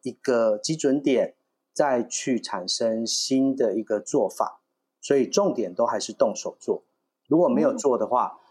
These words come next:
Speaker 1: 永远就会停在那边，那个就会，呃，所-，就是我们刚刚讲的真正的失败的一个状况。
Speaker 2: 嗯，所以老师是说，比如说在，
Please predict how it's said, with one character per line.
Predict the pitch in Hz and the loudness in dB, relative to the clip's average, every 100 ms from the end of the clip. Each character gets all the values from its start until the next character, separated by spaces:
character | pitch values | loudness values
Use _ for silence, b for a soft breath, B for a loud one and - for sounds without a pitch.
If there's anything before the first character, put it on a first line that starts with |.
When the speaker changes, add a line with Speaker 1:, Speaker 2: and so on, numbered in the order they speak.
| b _ 117 | b _ 0
Speaker 1:
永 | 123 | 2
远 | 147 113 | 2 0
就 | 113 113 | -2 -4
会 | 107 | -4
停 | - 92 | -8 -4
在 | 107 | -2
那 | 98 92 | -2 -4
边， | - 85 85 _ _ | -6 -10 -10 _ _
那 | 139 | -2
个 | 127 | 0
就 | 110 117 | 0 -2
会， | 113 113 104 95 - | -2 -2 -2 -4 -8
呃， | 107 95 85 85 87 - - | -4 -4 -4 -6 -12 -14 -14
所-， | - 95 92 - | -4 -4 -4 -6
就 | - | -8
是 | 110 - | -6 -4
我 | 101 | -4
们 | 95 | -4
刚 | 98 113 | -2 -2
刚 | 113 | -2
讲 | 101 87 | -4 -6
的 | 87 | -6
真 | - 120 | -4 0
正 | 135 | 0
的 | 107 | 0
失 | 95 - | -4 -6
败 | 101 98 | -2 -2
的 | 82 | -4
一 | 82 | -12
个 | 82 | -12
状 | - 90 - | -8 -8 -6
况。 | - - _ - | -8 -8 _ -2
Speaker 2:
嗯， | 262 165 160 _ _ | 0 0 -4 _ _
所 | - | 2
以 | |
老 | 254 214 | 2 0
师 | 254 | -4
是 | - 277 | -4 -2
说， | 254 233 | 0 2
比 | 220 | 2
如 | 180 | 0
说 | 196 208 | 0 0
在， | 240 214 | 2 2